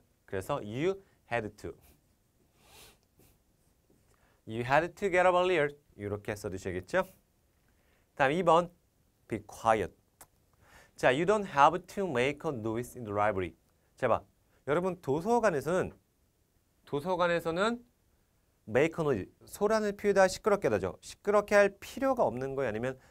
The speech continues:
시끄럽게 하면 안 돼요? 당연히 두 번째죠.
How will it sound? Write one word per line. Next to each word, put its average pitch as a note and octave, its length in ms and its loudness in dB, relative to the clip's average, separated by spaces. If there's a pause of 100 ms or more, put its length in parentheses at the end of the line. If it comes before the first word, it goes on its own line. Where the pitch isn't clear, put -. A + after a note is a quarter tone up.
(120)
시끄럽게 - 480 -6
하면 G#3 260 -4
안 G#2 240 0
돼요? A#2+ 320 0 (1000)
당연히 B2+ 260 -10
두 G#2 160 -14
번째죠. A2 480 -12